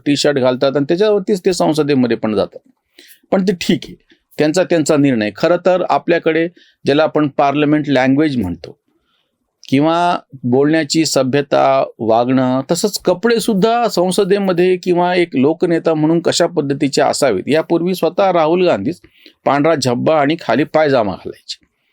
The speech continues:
अचानक त्यांना काय कोणी सांगितलं मला माहिती नाही, ते बूट, जीन्सची पॅन्ट आणि टी शर्ट घालायला लागले. आता ही जी सगळी प्रतिमा आहे, तुम्हाला भारतामध्ये एक लोकनेता म्हणून कसं काय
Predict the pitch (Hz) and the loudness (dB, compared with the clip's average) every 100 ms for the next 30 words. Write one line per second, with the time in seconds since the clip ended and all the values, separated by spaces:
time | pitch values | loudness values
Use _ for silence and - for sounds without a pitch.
0 | _ _ _ - 151 208 220 233 233 226 | _ _ _ -4 -2 0 0 0 -2 0
1 | 208 208 196 190 185 185 170 165 - 156 | 0 0 0 0 0 0 0 0 0 0
2 | 151 151 120 110 151 117 92 156 156 143 | 0 0 0 -2 -2 -2 -2 -2 -2 0
3 | 160 170 - 339 123 151 143 156 147 151 | 0 0 -4 -6 -2 0 0 -2 0 -2
4 | 156 147 151 143 220 202 117 104 95 87 | 0 -2 -2 0 0 0 0 0 -2 -2
5 | 82 - _ _ _ _ _ _ _ _ | -6 -12 _ _ _ _ _ _ _ _
6 | _ - 120 160 - 165 190 208 190 175 | _ -8 -2 -2 0 0 2 2 0 0
7 | 185 180 139 - 165 165 120 110 165 - | 0 0 -2 0 0 2 0 0 -2 0
8 | 143 156 98 117 180 120 107 180 185 123 | 0 2 2 0 0 -2 -2 -2 -2 -2
9 | 127 170 185 127 123 170 190 170 151 170 | 0 2 2 0 0 0 0 0 0 -2
10 | 127 113 190 180 180 - 254 | 0 0 0 -2 -2 -2 0